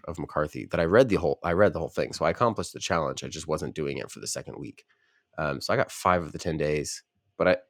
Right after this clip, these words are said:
I, I mean, I, I consider that a,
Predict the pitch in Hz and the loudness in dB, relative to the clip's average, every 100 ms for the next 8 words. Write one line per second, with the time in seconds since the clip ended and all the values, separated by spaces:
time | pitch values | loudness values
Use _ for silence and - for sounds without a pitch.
0 | _ _ - - _ - 90 71 69 _ | _ _ -10 -10 _ -12 -8 -8 -10 _
1 | _ _ _ _ _ _ _ _ _ _ | _ _ _ _ _ _ _ _ _ _
2 | _ _ - - 101 101 95 98 90 80 | _ _ -4 -2 -2 -4 -2 2 4 4
3 | 76 | 2